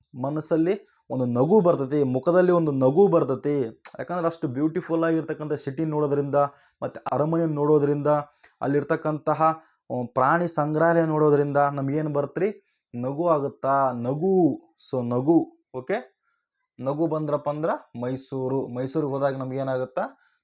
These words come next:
ನಗು ಬರುತ್ತಾ? ಸಂತೋಷ ಆಗುತ್ತಾ ಅಂತ. ಓಕೆನಾ? ಇನ್ ನೆಕ್ಸ್ಟ್ ನೋಡ್ರಿ, ಘಟಪ್ರಭಾ ಯೋಜನೆ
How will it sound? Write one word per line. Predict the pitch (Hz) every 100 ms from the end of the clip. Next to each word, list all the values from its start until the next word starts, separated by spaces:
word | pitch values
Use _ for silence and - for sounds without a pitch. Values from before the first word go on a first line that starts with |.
| -
ನಗು | 120 120 131 139
ಬರುತ್ತಾ? | 123 117 - 117 120 117 104 - -
ಸಂತೋಷ | 131 139 190 190 -
ಆಗುತ್ತಾ | 139 120 107 120 123 123
ಅಂತ. | 180 139 - _ _ _ _ _ _ _ _ _ -
ಓಕೆನಾ? | 135 214 170 - _ _ -
ಇನ್ | 175
ನೆಕ್ಸ್ಟ್ | 220 220 220
ನೋಡ್ರಿ, | 202 220 226 _ - 120
ಘಟಪ್ರಭಾ | 139 139 202 202 196 202
ಯೋಜನೆ | 196 170 165 151 156 156 -